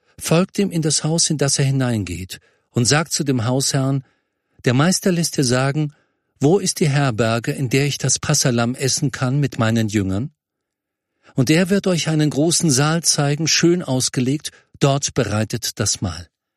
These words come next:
Sie gingen hin und fanden's, wie er ihnen gesagt hatte, und bereiteten das Passalamm.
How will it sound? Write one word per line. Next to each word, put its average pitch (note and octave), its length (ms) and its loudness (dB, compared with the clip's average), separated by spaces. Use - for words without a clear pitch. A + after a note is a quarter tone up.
Sie - 160 -2
gingen F2+ 240 -2
hin A2+ 240 0
und B2 180 -2
fanden's, A#2 680 -2
wie A2+ 120 0
er A2 120 0
ihnen B2 220 -2
gesagt A#2 480 0
hatte, C3+ 240 -4
und C#3+ 220 -4
bereiteten A2+ 600 0
das - 180 -2
Passalamm. E2+ 640 -2